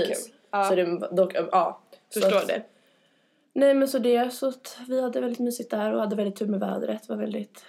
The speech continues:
Speaker 2: Ja, vad härligt.
Speaker 1: Några, okej, det var en dag det var riktigt spöregn, men det var typ ändå lite värt.
Speaker 2: Mm.
Speaker 1: Väldigt mysigt.
Speaker 2: Tog mycket bilder.
Speaker 1: Ja.
Speaker 2: Ja,
Speaker 1: Ko-,
Speaker 2: sett
Speaker 1: all-,
Speaker 2: massa bilder.
Speaker 1: ja, alla klagar på mig att jag
Speaker 2: Nej, men
Speaker 1: postar
Speaker 2: jag
Speaker 1: på
Speaker 2: hade, jag, hade det
Speaker 1: Instagram.
Speaker 2: varit jag... Nej,
Speaker 1: Ja, men alltså,
Speaker 2: posta på.
Speaker 1: hela tiden så postar jag så här med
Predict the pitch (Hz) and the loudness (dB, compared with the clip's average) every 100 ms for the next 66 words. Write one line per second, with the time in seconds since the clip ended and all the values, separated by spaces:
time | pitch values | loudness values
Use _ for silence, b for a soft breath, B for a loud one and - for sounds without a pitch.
0 | - 226 226 208 214 208 208 - - - | -10 -6 -4 -4 -4 -2 -2 -4 -10 -4
1 | 202 190 185 190 180 185 180 170 - - | 2 4 4 2 2 4 4 2 -2 -6
2 | - - - - - - 104 - 202 190 | -4 -4 -6 -10 -8 -6 -4 -4 -2 0
3 | 190 185 180 - - - - 185 190 196 | 2 2 0 -4 -6 -6 -6 -10 -10 -10
4 | - - - 208 202 220 - - 214 226 | -10 -12 -4 -2 -2 -4 -8 -10 -4 0
5 | 220 220 202 190 180 190 226 _ - - | 0 0 2 2 2 0 -2 _ -14 -4
6 | 190 185 190 190 185 180 180 208 - 269 | 2 4 6 6 6 6 4 0 0 6
7 | 226 262 214 214 196 196 190 208 208 208 | 8 10 6 4 6 6 6 6 6 4
8 | - - 190 190 262 277 262 208 269 359 | 0 2 6 6 4 4 4 4 4 4
9 | 226 196 208 - 330 480 403 - 220 240 | 4 4 2 4 6 8 8 10 10 8
10 | 302 226 247 320 349 247 214 202 190 240 | 6 6 6 6 6 6 8 8 6 4
11 | 294 294 B B - 202 233 196 - - | 0 -4 B B 2 6 8 6 2 6
12 | 277 285 254 285 294 240 269 277 294 349 | 8 8 8 6 8 10 10 8 6 4
13 | 311 247 240 214 214 214 202 - 220 214 | 4 4 2 2 2 2 0 0 0 2
14 | 220 208 190 | 2 2 2